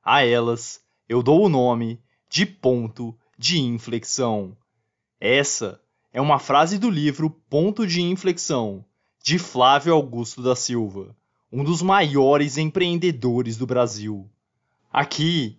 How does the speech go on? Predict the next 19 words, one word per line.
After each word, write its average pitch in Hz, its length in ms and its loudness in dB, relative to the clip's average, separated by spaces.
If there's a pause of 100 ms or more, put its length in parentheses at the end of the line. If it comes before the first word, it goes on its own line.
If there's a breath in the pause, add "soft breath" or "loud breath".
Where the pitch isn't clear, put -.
(120)
é 135 100 0
o 156 160 6
André 135 400 2
do 208 100 2
Você 226 320 0
Top, 156 640 2 (300)
e 135 120 -4
nesse 190 460 2
vídeo 151 640 -2 (220)
você 156 280 0
verá 170 260 4
o 143 60 4
resumo 139 520 0
completo 175 800 0 (220)
do 156 140 -2
livro 147 600 -2 (280)
Ponto 226 380 2
de 220 200 0
Inflexão. 160 880 -4